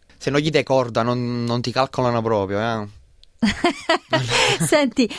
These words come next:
Speaker 2: a parte, eh, diciamo, aver superato determinate paure, ragni in primis e poi serpenti, questa esperienza nelle miniere, in generale l'esperienza in Australia, come credi ti abbia cambiato?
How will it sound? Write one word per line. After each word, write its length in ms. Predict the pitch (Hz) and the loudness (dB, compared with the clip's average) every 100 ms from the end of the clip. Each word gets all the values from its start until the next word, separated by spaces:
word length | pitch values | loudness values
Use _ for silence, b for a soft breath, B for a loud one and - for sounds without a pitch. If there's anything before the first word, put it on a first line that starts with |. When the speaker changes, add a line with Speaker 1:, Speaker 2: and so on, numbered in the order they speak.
| B | B
Speaker 2:
a 180 | 226 226 | -2 0
parte, 460 | 254 269 330 - 285 | 2 2 2 2 4
eh, 840 | 269 254 226 208 175 87 107 143 | 6 6 6 6 4 0 -4 -4
diciamo, 320 | 202 196 220 208 | 0 2 4 4
aver 180 | 220 | 4
superato 500 | - 208 220 220 233 | 0 2 4 4 4
determinate 760 | 202 196 208 208 202 208 226 202 | 2 4 6 6 4 2 4 2
paure, 1300 | 202 202 196 202 202 202 190 185 180 175 170 165 104 | 4 4 4 2 4 6 6 8 8 8 6 4 2
ragni 380 | 208 190 220 226 | 4 4 6 8
in 100 | 214 | 6
primis 480 | - 220 214 208 - | 6 4 6 4 2
e 80 | 196 | 0
poi 180 | 208 208 | 2 4
serpenti, 600 | 202 202 202 185 202 190 | 2 2 2 2 2 2
questa 280 | 220 233 247 | 4 4 2
esperienza 520 | - 214 226 226 220 | 0 2 2 4 4
nelle 240 | 208 202 | 4 6
miniere, 540 | 202 202 196 208 208 185 | 6 6 6 6 6 4
in 100 | 180 | 2
generale 420 | 175 180 196 185 | 0 4 4 4
l'esperienza 560 | 175 - 185 190 - | 2 2 2 2 2
in 80 | 180 | 2
Australia, 420 | 185 - 240 247 | 0 0 0 2
come 220 | 190 180 175 | 2 0 2
credi 300 | 185 180 175 | 2 2 4
ti 120 | 180 | 4
abbia 240 | 180 170 | 4 2
cambiato? 680 | 160 165 160 123 143 - | 2 0 0 -2 -4 -10